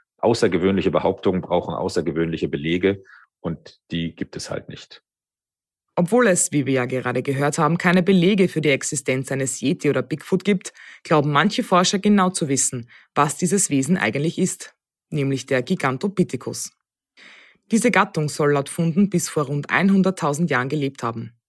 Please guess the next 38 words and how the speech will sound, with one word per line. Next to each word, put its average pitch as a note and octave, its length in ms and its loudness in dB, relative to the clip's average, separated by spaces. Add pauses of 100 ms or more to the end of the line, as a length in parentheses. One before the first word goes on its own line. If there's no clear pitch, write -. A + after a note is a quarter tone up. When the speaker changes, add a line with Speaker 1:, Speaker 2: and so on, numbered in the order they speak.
(600)
Speaker 2:
Alles, F#3+ 300 2
was E3 160 0
von E3 140 -2
dem C#3+ 140 0
Riesenaffen D3+ 640 -4
übrig G3 260 0
geblieben F#3 380 4
ist, D#3 160 0
sind G#3+ 220 0
Zähne. G#2 340 -2 (880)
Ausgehend A3+ 480 2
von F3+ 140 2
deren C#3+ 200 2
Größe F#3+ 440 2 (240)
spekulieren G3+ 500 4
einige F#3 380 4
Wissenschaftler, E3+ 640 0
dass D#3 240 -2
der - 220 -2
Affe - 340 0
an C#3+ 80 -2
die C#3+ 100 -2
drei C#3+ 240 2
Meter F3+ 280 4
groß C#3 240 -6
gewesen C3 300 -4
sein B2+ 200 -6
dürfte. B2+ 420 -6 (720)
Andere G3+ 340 4
gehen F3+ 240 4
von F#3+ 80 2
einer F3+ 160 2
Körpergröße C#3+ 720 -2
von D#3 160 -6
eins F3 260 0
achtzig - 400 -6
Metern B2 300 -4
aus. A#2 300 -6